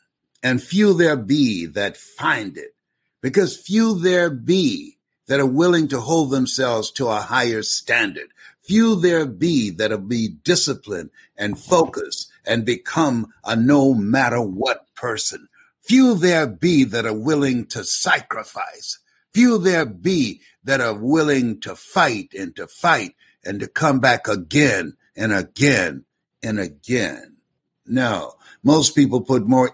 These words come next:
energy into a concert or a football game or some type of sporting event than they do in pursuit of their dreams, in pursuit of the next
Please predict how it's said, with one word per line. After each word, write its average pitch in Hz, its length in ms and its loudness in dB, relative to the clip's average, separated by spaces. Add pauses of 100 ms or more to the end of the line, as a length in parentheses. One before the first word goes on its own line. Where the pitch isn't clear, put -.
energy 107 540 2 (380)
into 101 340 -6
a - 140 -6
concert 117 840 0
or 92 320 -2 (220)
a - 80 -10
football 110 540 0
game 92 340 -4
or 85 40 -8
some 131 380 2
type 123 260 -2
of 98 140 -2
sporting 127 460 2
event 98 500 -2 (300)
than 110 160 -2
they 110 160 2
do 101 460 0 (200)
in 110 180 -2
pursuit 127 560 0
of 98 140 -2
their 107 180 0
dreams, 90 680 -2 (200)
in 123 140 -2
pursuit 139 500 4
of 101 240 0
the 101 120 0
next 123 400 0